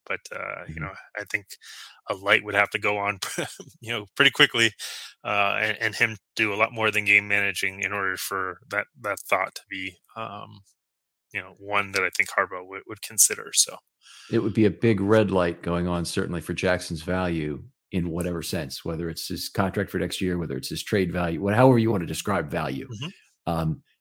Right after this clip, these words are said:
Speaker 2: if, if he's on the bench for a playoff game, um, that's, that would not be a good sign of,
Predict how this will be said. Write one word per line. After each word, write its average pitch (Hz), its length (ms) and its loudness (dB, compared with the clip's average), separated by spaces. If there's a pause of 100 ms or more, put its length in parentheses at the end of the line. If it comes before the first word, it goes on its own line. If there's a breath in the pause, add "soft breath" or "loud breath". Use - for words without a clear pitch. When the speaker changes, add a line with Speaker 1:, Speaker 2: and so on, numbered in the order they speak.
(140)
Speaker 2:
if, - 320 2
if 107 140 2
he's 139 180 10
on 117 120 8
the 98 80 4
bench 107 540 2
for 92 120 0
a 85 60 -2
playoff 95 440 0
game, 73 380 -6 (720)
um, - 520 -2 (140)
that's, 90 340 -2
that 98 240 0 (100)
would 92 200 0
not 104 240 2
be 95 80 0
a 90 60 0
good 80 180 -4
sign 87 340 -2
of, 76 220 -6